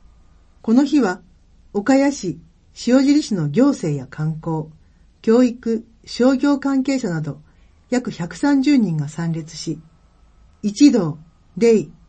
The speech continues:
の声に合わせて、約二十秒記念碑に一礼し、祭りは終わりとなりました。写真があります。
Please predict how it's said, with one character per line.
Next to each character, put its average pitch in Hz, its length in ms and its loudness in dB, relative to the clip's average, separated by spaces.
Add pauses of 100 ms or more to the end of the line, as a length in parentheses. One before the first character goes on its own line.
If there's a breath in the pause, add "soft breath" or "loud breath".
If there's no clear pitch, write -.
(420)
の 202 120 -2
声 233 240 2
に 170 120 -2
合 160 60 -4
わ 185 80 -8
せ 165 120 -10
て、 151 220 -10 (600)
約 254 220 0
二 180 180 -2
十 285 220 4
秒 160 300 -4 (140)
記 - 140 -8
念 226 180 2
碑 180 140 -8
に 147 120 -2
一 165 200 -12
礼 170 180 -6
し、 - 280 -12 (600)
祭 208 360 -2
り 226 40 2
は 220 180 0
終 175 100 -6
わ 190 100 -2
り 208 80 -2
と 208 100 -4
な 190 100 -4
り 185 100 -8
ま 180 120 -10
し - 120 -16
た。 147 120 -20 (3000)
写 240 200 -4
真 277 280 2
が 269 120 4
あ 269 40 4
り 254 140 4
ま 254 140 2
す。 - 200 -20